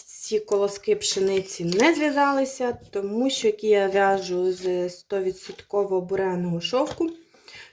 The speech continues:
Пряжа мені дуже подобається. Вона, е, трішечки косить, але не настільки страшно, як би могло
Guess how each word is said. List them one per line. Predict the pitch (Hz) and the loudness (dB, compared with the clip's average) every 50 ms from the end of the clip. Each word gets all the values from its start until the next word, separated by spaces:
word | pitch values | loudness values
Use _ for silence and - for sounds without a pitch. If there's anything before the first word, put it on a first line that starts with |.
| - - | -6 2
Пряжа | - 233 233 220 220 - | 4 6 6 6 4 2
мені | 180 180 180 185 180 | 0 0 0 -2 -2
дуже | 180 180 214 254 277 339 | -4 -4 -4 -4 -4 -4
подобається. | 330 302 294 277 294 294 285 277 277 277 269 - - - - 262 269 269 269 269 - - - - - - - _ _ _ - | -4 -4 -2 -2 -2 0 0 0 -2 -2 -4 -8 -10 -4 2 2 4 4 4 0 -2 -6 -10 -12 -14 -16 -16 _ _ _ -18
Вона, | - 190 202 226 247 247 233 208 190 190 - _ _ _ _ _ _ _ _ _ - _ - _ _ - | -10 -4 0 2 4 4 4 2 2 -2 -8 _ _ _ _ _ _ _ _ _ -20 _ -20 _ _ -10
е, | - 196 190 190 185 185 185 185 185 185 185 190 196 202 - - | -6 -4 -2 -2 -2 -2 -2 -2 -2 -2 -4 -4 -6 -8 -8 -6
трішечки | 262 302 311 - - 254 240 - - - 240 | -2 0 0 2 0 0 -2 -4 -2 -2 -2
косить, | 240 - 226 214 - - - - 185 175 175 175 190 226 277 - - - - - - - | -2 0 -2 -2 -2 -4 -4 -2 0 0 2 2 2 2 2 0 -6 -10 -12 -12 -8 -2
але | 214 214 214 220 220 214 214 214 220 233 247 262 277 285 294 294 294 302 294 - - - _ _ _ _ _ - - - - - - - - - _ _ _ - | 0 2 2 4 4 4 4 4 4 4 4 4 2 2 2 2 0 -2 -4 -8 -18 -20 _ _ _ _ _ -20 -20 -20 -20 -20 -20 -20 -20 -20 _ _ _ 0
не | 233 240 240 | 4 6 8
настільки | 240 240 226 226 - - 262 247 - - 226 | 8 8 6 4 -2 -6 -8 -6 -2 -2 -2
страшно, | 220 - - - - 220 226 247 247 - - 254 240 | -2 -4 -8 0 2 4 4 4 2 -2 -2 0 2
як | 226 208 190 | 2 2 2
би | 196 208 | 2 2
могло | 208 208 208 208 196 208 202 202 208 208 208 214 202 196 196 190 185 185 185 185 196 | 2 2 0 -2 -4 -2 2 4 6 8 8 8 8 6 4 2 2 0 -2 -2 -4